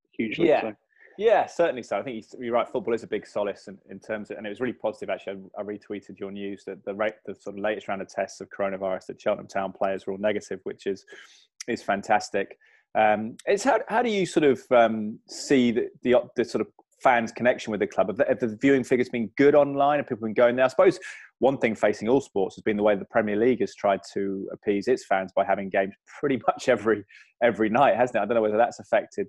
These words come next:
Speaker 2: the pe-, people following the, the local clubs as well.
Speaker 1: Yeah, I think they're, they're still as fanatical and, and passionate as they were.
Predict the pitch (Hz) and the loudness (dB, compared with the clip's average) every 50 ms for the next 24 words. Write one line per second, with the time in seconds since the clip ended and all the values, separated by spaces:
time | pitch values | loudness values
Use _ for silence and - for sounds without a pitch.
0 | _ - 98 85 - 110 85 - - - 107 - 104 - _ 110 101 101 98 98 | _ -10 -10 -10 -10 -12 -12 -10 -10 -10 -8 -8 -8 -6 _ -2 -2 -2 -2 -6
1 | 98 95 - _ - 110 104 101 98 - - 98 - - - 98 - _ 95 98 | -10 -12 -12 _ -6 -2 -2 -2 -2 -2 -6 -10 -8 -8 -8 -8 -10 _ -16 -12
2 | - 113 110 107 104 - _ _ _ _ _ _ _ _ _ _ _ _ _ _ | -8 -6 -6 -6 -6 -10 _ _ _ _ _ _ _ _ _ _ _ _ _ _
3 | _ _ _ _ 127 131 131 127 127 - 160 147 147 - _ _ - 139 131 123 | _ _ _ _ -2 -2 0 0 0 0 -2 -2 -4 -6 _ _ -2 0 0 0
4 | 123 - 131 - - - 139 131 127 123 - _ _ _ _ _ _ _ _ _ | -2 -6 -10 -6 -2 0 2 2 2 0 -4 _ _ _ _ _ _ _ _ _
5 | _ _ - 135 127 123 110 - - - _ _ _ _ _ _ _ _ - 135 | _ _ -2 0 0 0 0 -4 -14 -20 _ _ _ _ _ _ _ _ -2 -2
6 | 135 120 - - 127 - 127 117 117 117 113 113 107 110 - - - - 123 - | -2 -2 -2 -6 -6 -2 0 0 0 2 0 0 -2 -4 -8 -8 -6 -4 -6 -6
7 | - 117 113 113 107 107 - 113 110 107 113 113 113 113 107 | -6 -8 -8 -8 -8 -8 -6 -6 -4 -2 -2 -2 -2 -2 -4